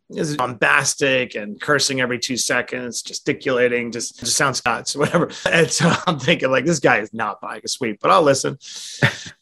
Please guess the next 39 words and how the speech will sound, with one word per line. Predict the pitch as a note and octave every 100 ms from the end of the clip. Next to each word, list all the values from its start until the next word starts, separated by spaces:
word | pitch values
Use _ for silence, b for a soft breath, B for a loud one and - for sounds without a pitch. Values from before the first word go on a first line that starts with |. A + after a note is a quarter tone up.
| -
But | F#3
as | A#3 B3
he | C4+
was | A#3 -
talking | A3 B3+ G3+ D#3+ C#3+ C#3+ A#2+
and | C#3+ C#3+ D3
I, | C#3 C#3+ D3+ D3
I |
started | - E3 D3+
focusing | D#3+ D3+ D3+ D#3 C#3+
less | D3 F#3 -
on | E3
the | D3
delivery | C3+ C3 C#3+ C3+ C3+ C3 C3+ D3+
and | C#3+ C#3
more | C#3+ C#3+
on | C3
the | A#2
substance, | - A#2 - - - - - - -
I | C#3
started | - E3+ D3+ - _ -
thinking | E3+ D3 D3+
about, | C#3 - B2 A#2+
huh, | F3 G2+ F#2+ _ _ _
he's | - G3+ G3+
predicting | - D3+ A#2+ - C3 C#3 C#3+ - _ -
that | C#3 C3 C3+ - -
in | C#3
the | B2+
future, | E3+ G#3 - A#2+ B2 C3+
everyone | E3 E3 E3+ D#3 C#3+ C#3+
is | C#3+
going | B2 C3 C3+
to | C3
be | C3 B2+ B2 C3 C#3+ -
their | C3+ B2+ B2 C#3+
own | D3 C#3+
content | C#3+ C3+ C3 -
creator. | C3 C3 C3+